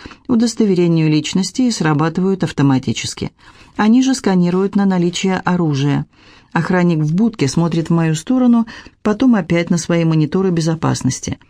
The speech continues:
Прохожу, под ногами светится стрелка, реагируя на код билета,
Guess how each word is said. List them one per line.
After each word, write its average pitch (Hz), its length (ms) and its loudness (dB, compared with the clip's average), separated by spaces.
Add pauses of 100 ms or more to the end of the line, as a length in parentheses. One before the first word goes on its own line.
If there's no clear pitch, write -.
(180)
Прохожу, 196 580 0 (360)
под 185 140 -2
ногами 202 360 2
светится 156 460 -2
стрелка, 190 580 -2 (300)
реагируя 175 600 2
на 170 140 0
код 170 200 -2
билета, 160 540 0